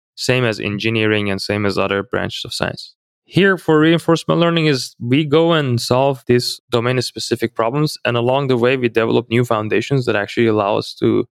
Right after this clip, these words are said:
make things to work. And over time, we communicate with each other. And the solution I come up with for one problem, I can tell you, and you can say, "Oh, maybe it works for your case too." And we just keep doing it and come up with the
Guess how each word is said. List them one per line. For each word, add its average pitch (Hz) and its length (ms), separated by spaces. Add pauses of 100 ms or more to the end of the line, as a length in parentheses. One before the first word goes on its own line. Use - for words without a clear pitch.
(120)
make 120 240
things 107 360
to 104 100
work. 107 420 (380)
And 127 240
over 135 200
time, 160 320
we 123 200 (160)
communicate 123 460
with 120 100
each - 180
other. 113 300
And 104 240 (160)
the 135 80
solution 156 320
I 120 200
come 139 200
up 131 80
with 123 240 (140)
for 113 300
one 127 260
problem, 123 340
I 110 120
can 110 280
tell 117 260
you, 120 180
and 92 180
you 92 140
can 101 200
say, 101 220
"Oh, 104 140
maybe 101 320
it 101 60
works 107 260
for 104 160
your 110 180
case 117 300
too." 156 200
And 127 160
we 113 140
just - 220
keep 123 160
doing 147 220
it 147 120
and 120 120
come 120 160
up 113 80
with 110 140
the 113 240